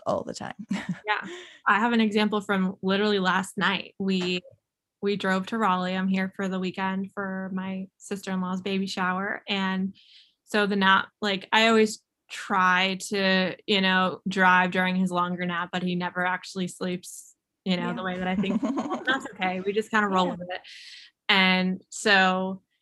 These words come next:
Speaker 2: he slept for, like, forty-five minutes, woke up, I fed him, and then we finished the rest of the ride. He fell back asleep for maybe another forty-five minutes or so. And so when we got here, um, he was really overwhelmed. Like, his cousins came and he, I could tell he was, like,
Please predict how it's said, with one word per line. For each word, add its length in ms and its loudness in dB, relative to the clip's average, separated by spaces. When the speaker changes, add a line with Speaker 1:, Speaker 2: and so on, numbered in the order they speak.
Speaker 2:
he 300 0
slept 420 0
for, 200 -4
like, 180 -4
forty-five 440 2
minutes, 480 2
woke 220 2
up, 300 4
I 80 -4
fed 260 2
him, 460 0
and 100 0
then 80 2
we 80 0
finished 340 -2
the 60 -4
rest 180 -4
of 100 -4
the 40 -4
ride. 260 0
He 60 -4
fell 180 -4
back 220 -4
asleep 380 -6
for 100 -4
maybe 200 -4
another 260 -4
forty-five 400 -6
minutes 300 -6
or 60 -8
so. 420 -4
And 120 -2
so 220 2
when 120 2
we 80 2
got 300 2
here, 680 -2
um, 280 2
he 120 2
was 160 0
really 160 0
overwhelmed. 800 0
Like, 240 -2
his 180 -12
cousins 440 0
came 460 2
and 120 0
he, 240 0
I 80 -6
could 180 -10
tell 280 2
he 140 0
was, 160 -6
like, 140 -6